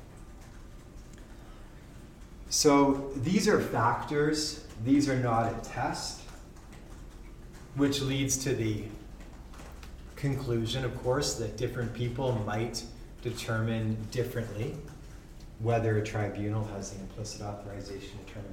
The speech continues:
questions of law. But ultimately, the court is gonna make a final determination on this on a correctness standard if it ever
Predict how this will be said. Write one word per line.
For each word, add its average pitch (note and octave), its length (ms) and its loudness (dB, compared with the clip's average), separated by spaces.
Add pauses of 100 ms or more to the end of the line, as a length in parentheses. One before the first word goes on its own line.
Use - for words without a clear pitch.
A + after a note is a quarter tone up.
(100)
questions G2 400 -8
of - 220 -12
law. A2 340 -6 (400)
But C#3 160 4
ultimately, A#2+ 680 2
the G#2+ 100 -4
court A2+ 380 -2
is A2+ 100 -6
gonna G#2 220 -8
make G2+ 180 -8
a G2 80 -10 (160)
final A2+ 380 0
determination G#2+ 800 -4
on - 100 -12
this F#2+ 240 -8
on - 100 -10 (100)
a - 40 -14
correctness A2 460 -6
standard G2+ 520 -8
if - 120 -12
it G2+ 80 -8
ever F#2 140 -10